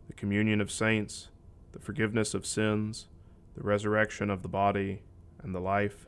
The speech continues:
everlasting. Amen. Disordered is a valuable and timely resource addressing hot-button issues, such as lust and destruction, fear of death, battling demons and sexual identity.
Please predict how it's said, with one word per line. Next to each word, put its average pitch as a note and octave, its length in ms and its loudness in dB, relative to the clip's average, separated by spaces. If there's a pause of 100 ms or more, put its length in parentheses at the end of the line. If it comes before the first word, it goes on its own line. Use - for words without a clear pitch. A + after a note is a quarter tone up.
(120)
everlasting. F#2 760 -6 (800)
Amen. F2+ 460 -6 (1200)
Disordered A2+ 680 -6
is A#2 140 -8
a A2+ 100 -6
valuable G#2 600 -6
and A2 180 -10
timely C#3+ 500 -10
resource A2+ 580 -10
addressing A2+ 440 -10
hot-button A#2 640 -12
issues, F#2+ 520 -18 (300)
such - 240 -10
as F#2+ 140 -12
lust G#2+ 460 -4
and A2+ 120 -12
destruction, G2 720 -12 (300)
fear B2+ 320 -2
of A2 180 -4
death, A2 420 -8 (240)
battling C3 480 -2
demons G#2+ 720 -6
and G#2 160 -12
sexual A#2 600 -8
identity. G2+ 680 -14